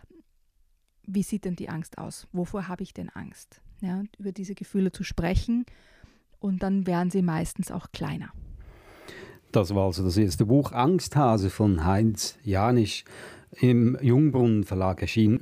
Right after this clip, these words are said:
Speaker 2: Übrigens kommt der Begriff Angsthase daher, dass ja der Hase ein Beutetier ist und normalerweise rumsitzt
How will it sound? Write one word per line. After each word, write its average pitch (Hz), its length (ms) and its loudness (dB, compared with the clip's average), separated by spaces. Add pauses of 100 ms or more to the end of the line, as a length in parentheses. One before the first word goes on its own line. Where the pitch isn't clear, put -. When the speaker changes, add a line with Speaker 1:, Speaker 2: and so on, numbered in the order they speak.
Speaker 2:
Übrigens 151 440 4
kommt 120 200 2
der 113 60 4
Begriff 107 440 0
Angsthase 107 760 2
daher, 104 600 4
dass - 280 0
ja 98 200 4
der 92 200 0
Hase 104 520 2
ein 92 200 0
Beutetier 151 600 2
ist 165 220 -2
und 104 220 2
normalerweise 101 880 2 (360)
rumsitzt 131 800 0